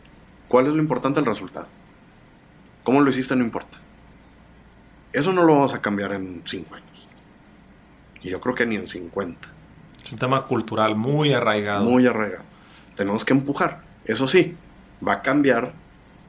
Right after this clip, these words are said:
Speaker 1: a partir de cuando se hagan los esfuerzos. Entonces, no, no estoy yo cómodo con no hacer nada al respecto. Y a lo mejor no me toca verlo.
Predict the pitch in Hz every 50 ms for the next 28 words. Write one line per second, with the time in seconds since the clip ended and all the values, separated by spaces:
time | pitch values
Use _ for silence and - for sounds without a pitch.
0 | - - 95 - - - 85 - - - 87 87 107 110 110 110 101 95 90 87
1 | - 90 90 92 95 107 104 104 107 98 - 123 113 - - - - - - -
2 | - - - - - - - - - - - - - - - - - - - -
3 | - - - - - - - 101 107 98 - - - 101 101 101 104 110 113 110
4 | 110 110 110 110 110 107 113 117 117 113 117 - - 127 123 120 120 123 117 -
5 | - - 127 123 117 113 110 113 117 113 - 104 101 95 95 95 95 104 98 98
6 | 95 92 92 95 95 - - 104 - - - - - - - - - - - -
7 | - - - - - - - - - 117 113 113 117 110 123 143 160 160 160 160
8 | 160 160 160 175 180 165 156